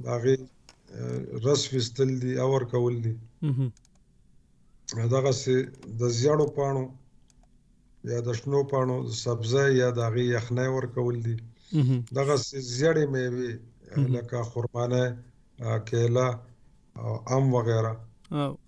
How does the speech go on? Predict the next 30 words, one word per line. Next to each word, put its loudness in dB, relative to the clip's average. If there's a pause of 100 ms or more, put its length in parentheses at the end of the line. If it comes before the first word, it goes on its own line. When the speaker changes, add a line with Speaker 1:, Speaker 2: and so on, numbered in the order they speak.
(140)
Speaker 1:
نور 4
ډېرې 2
زیړې 4
میوې 0
دي، -6 (640)
دا 0
ورکول 0
دي. -6 (440)
Speaker 2:
او. -2
Speaker 1:
آه، -8
دغسې 0
مونږ -6 (200)
ویټامین 2
سي -4
لپاره 0
چې -4
کوم -4
دی، 0
دا -2 (480)
مالټا، 2
کینو 2 (120)
او -4
د 0
دې 2
فامیل 0
ټول 4
شیان -2
ورکولی 0
شو. -8 (480)
Speaker 2:
صحیح. 2